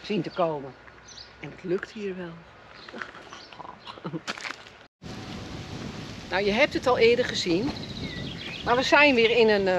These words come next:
plaatsje. We zijn nu bij de Uffelse mo-, molen in Haler.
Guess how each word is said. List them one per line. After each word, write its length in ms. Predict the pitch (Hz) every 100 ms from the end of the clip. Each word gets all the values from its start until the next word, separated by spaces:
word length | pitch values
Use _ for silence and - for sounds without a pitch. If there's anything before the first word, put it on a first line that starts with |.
| 165
plaatsje. 420 | 160 135 - 247
We 60 | 240
zijn 200 | 269 262
nu 60 |
bij 100 | 254
de 120 | 247 254
Uffelse 320 | 349 381 -
mo-, 260 | 269 190 156
molen 420 | 175 160 156 165 208 - - - - - - - -
in 160 | - 185
Haler. 500 | 175 160 165 202